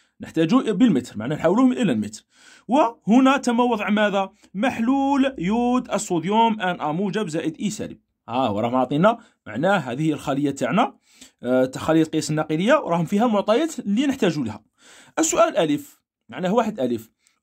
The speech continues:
احسب ناقلية المحلول جي. أبنائي، احنا، نحن معناه في الدرس الماضي سأضع لكم رابط، آه، ال-، الدرس معناه في صندوق الوصف، مهم وضروري اللي مازال ما يشوف الدرس يعاود يروح يشوف الدرس أولًا بعد يجي معنا،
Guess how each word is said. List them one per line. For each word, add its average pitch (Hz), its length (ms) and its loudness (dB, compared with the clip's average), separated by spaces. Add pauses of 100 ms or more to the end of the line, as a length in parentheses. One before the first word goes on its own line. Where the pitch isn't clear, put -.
احسب 202 280 2
ناقلية 262 520 2
المحلول 233 340 0
جي. - 260 -8 (360)
أبنائي، 320 340 2
احنا، 185 300 -2
نحن 196 380 0
معناه 170 280 2
في 156 240 -2
الدرس 160 260 -2
الماضي 165 440 2 (440)
سأضع 180 320 2
لكم 175 240 0
رابط، 175 280 0 (100)
آه، 147 500 2
ال-، 156 460 4
الدرس 240 280 -2
معناه 170 220 0
في 160 80 -6
صندوق 147 240 -6
الوصف، - 360 -4
مهم 156 800 0
وضروري 147 800 2
اللي 151 200 -4
مازال 175 280 2
ما 170 100 2
يشوف 156 420 2
الدرس 143 340 0
يعاود 185 320 2
يروح 180 160 0
يشوف 143 160 -8
الدرس 131 200 -6
أولًا 214 300 0
بعد 262 140 2
يجي 143 180 -2
معنا، 95 300 -6